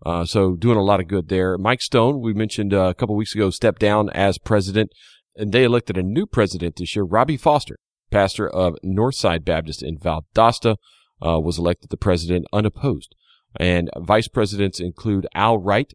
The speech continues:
pastor of First Baptist Waynesboro, Jack Lee, pastor of Altamaha Baptist Church in Jessup, and Brad Boynton,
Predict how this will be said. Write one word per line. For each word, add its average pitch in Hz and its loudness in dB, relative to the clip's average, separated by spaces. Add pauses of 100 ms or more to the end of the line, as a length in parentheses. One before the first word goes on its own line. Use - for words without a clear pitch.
pastor 92 -2
of 80 -10
First - -6
Baptist 90 -2
Waynesboro, 95 -2
Jack 110 0
Lee, 104 -2
pastor 120 0
of 90 -4
Altamaha 110 0 (100)
Baptist 101 -2
Church 110 -4
in 85 -6
Jessup, 110 -2 (100)
and 92 -8
Brad 104 0
Boynton, 113 -2